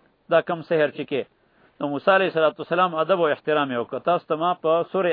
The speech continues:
اعراف کې د هغې پوره وضاحت ذکر کړی و. کله چې په چا کې ادب وي، نو الله تعالی ورته بیا ایمان نصیب کوي. چا کې چې ادب وي، الله تعالی ورته خپل کتاب علم نصیب کوي. او عمر رضی الله تعالی عنه به صحابه کرامو ته دا ویل،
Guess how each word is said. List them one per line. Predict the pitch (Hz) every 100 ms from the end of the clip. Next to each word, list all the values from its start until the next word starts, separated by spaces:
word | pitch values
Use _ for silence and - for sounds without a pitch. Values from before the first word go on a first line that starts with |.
| 147
اعراف | 135 170
کې | - 156
د | 147
هغې | 156
پوره | 156 165
وضاحت | 160 139 139
ذکر | 139 135 127
کړی | 143 117
و. | - _ _ _ _ -
کله | 196 190
چې | 185 170 135 _ _ _
په | 131
چا | - 180
کې | 175 151
ادب | 143 185 196
وي، | 196 - _ _ 151
نو | 147
الله | 147 143
تعالی | 147 156 180
ورته | 175 160
بیا | 160 165 160
ایمان | 170 190
نصیب | 156 135 -
کوي. | 120
چا | 110 190
کې | 190 185
چې | -
ادب | 139 165 185
وي، | 175
الله | 151 143 143
تعالی | 156 165
ورته | 165 151
خپل | - 175
کتاب | 147 139 160 147
علم | 165 151
نصیب | 151 156 -
کوي. | 160 147 _ _ _ -
او | 165 147 131
عمر | 180 202
رضی | 180 160
الله | 160 156
تعالی | 151 147
عنه | 143 175 185
به | 165 - -
صحابه | 156 151 147
کرامو | 127 156 175 151
ته | 151
دا | 151
ویل، | 143 127